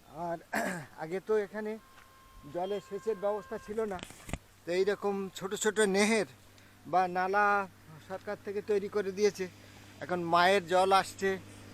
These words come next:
চাষবাস হচ্ছে। তার বেশ কিছু গমের ক্ষেত, মানে, এত সুন্দর তার চেহারা হয়েছে,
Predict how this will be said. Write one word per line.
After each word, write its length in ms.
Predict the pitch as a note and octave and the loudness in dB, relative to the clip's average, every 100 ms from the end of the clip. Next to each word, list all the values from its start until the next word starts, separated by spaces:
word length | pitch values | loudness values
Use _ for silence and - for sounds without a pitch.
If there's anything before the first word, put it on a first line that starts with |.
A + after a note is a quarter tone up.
| - - - - - - - - | -20 -18 -18 -18 -18 -16 -16 -2
চাষবাস 460 | D#3 D#3 - F3+ - F#3+ | 0 0 2 0 0 -6
হচ্ছে। 260 | - - - - - - - - - - - - - - - - - - - G#3+ A3 - G#3 - - - - - - E3+ | -8 -6 -6 -4 -4 -2 0 2 2 4 4 2 0 0 0 0 0 0 2 2 4 4 2 0 -2 -4 -6 -6 -6 0
তার 140 | F#3 D#3 | 0 2
বেশ 160 | G#3 G#3+ A#3 | 0 0 -6
কিছু 180 | G#3 A3+ | -8 0
গমের 300 | F#3+ G#3 A3+ - | 2 4 0 2
ক্ষেত, 240 | G#3+ F#3 - - - - - - - - - - C#3+ | 0 0 -4 -14 -14 -14 -14 -14 -14 -14 -14 -16 -8
মানে, 360 | E3 F3+ G3 G3 - | -6 -6 -6 -10 -10
এত 220 | E3+ F3 A3+ | -10 -8 -10
সুন্দর 560 | - F#3 F3+ F#3+ A#3 - | -12 -12 -4 4 4 4
তার 140 | A3 G#3 | -2 -2
চেহারা 340 | G3 E3+ G3+ A3+ | -4 -4 -2 0
হয়েছে, 340 | A3+ A3+ G3+ | -2 -2 -6